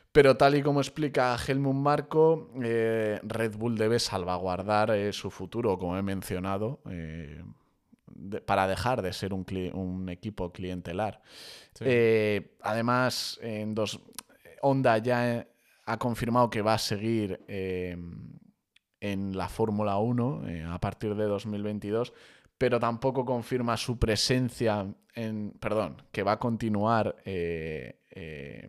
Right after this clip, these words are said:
Speaker 1: ¿cómo se
Speaker 2: Más
Speaker 1: dice?
Speaker 2: adelante, sí,
Speaker 1: Inscrito
Speaker 2: claro.
Speaker 1: como motorista, pero que no confirma que vaya a est-, a, a, a tener presencia dentro de la
Speaker 2: Mm.
Speaker 1: Fórmula uno. Entonces, pues, entre ese tira y afloja que está Honda y Red Bull,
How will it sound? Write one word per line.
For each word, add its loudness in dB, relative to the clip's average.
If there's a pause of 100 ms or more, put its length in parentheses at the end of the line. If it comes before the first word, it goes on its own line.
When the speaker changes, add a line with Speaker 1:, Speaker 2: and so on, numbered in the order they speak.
(600)
Speaker 1:
¿cómo -16
se -12
Speaker 2:
Más -8
Speaker 1:
dice? -6
Speaker 2:
adelante, -8
sí, -6
Speaker 1:
Inscrito -2
Speaker 2:
claro. 6
Speaker 1:
como 4
motorista, 2
pero 2
que -2
no 0
confirma 0 (540)
que 2
vaya 2
a 0
est-, -10
a, -6
a, -8
a -6
tener 0
presencia 2
dentro 2
de 4
la 4
Speaker 2:
Mm. -2
Speaker 1:
Fórmula 2
uno. 4 (500)
Entonces, 4
pues, -4
entre -4
ese -2
tira 2
y 4
afloja 0
que -6
está -4
Honda 2
y 2
Red 0
Bull, 0